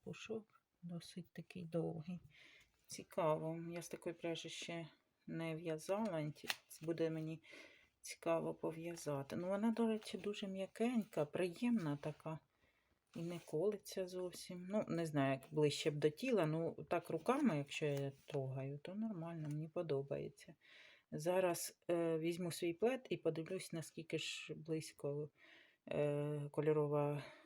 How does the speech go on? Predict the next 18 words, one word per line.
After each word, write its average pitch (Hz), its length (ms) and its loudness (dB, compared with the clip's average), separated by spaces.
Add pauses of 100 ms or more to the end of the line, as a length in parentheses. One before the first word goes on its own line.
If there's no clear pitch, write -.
(360)
е, 147 160 -6
ко-, 156 160 2
ну, 156 180 0
колір 143 340 4
співпадає. - 760 -4
Ну, 185 140 -10 (540)
думаю, 165 380 -2
кольорова 151 480 -2
гама 147 320 0
буде 143 280 -2
підходити. - 760 -6 (200)
Зараз 151 520 -2 (300)
в 147 40 -8
наступному 151 500 -4
включенні 147 540 -6
вже 143 180 -4
покажу 143 560 -8
це. 160 180 -12